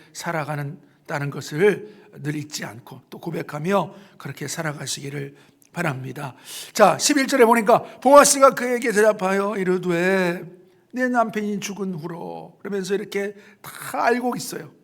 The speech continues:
우리 하나님 다 알고 있어요. 그래서 보아스가 이렇게 알듯이 우리 하나님도 우리의 이 고통들을 다 알고 계신다 이겁니다. 그러면서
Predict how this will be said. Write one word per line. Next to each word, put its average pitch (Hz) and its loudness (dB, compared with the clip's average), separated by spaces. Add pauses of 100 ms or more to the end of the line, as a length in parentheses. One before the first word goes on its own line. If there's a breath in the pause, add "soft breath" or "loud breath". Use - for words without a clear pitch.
(160)
우리 175 -4
하나님 175 -6
다 - -6
알고 233 -10
있어요. - -16 (880 loud breath)
그래서 175 -2
보아스가 175 0
이렇게 175 -4
알듯이 165 -2
우리 180 0
하나님도 180 0
우리의 175 -2 (260 loud breath)
이 165 -4
고통들을 175 -6
다 - -16 (200)
알고 175 -6
계신다 180 -8
이겁니다. - -14
그러면서 185 0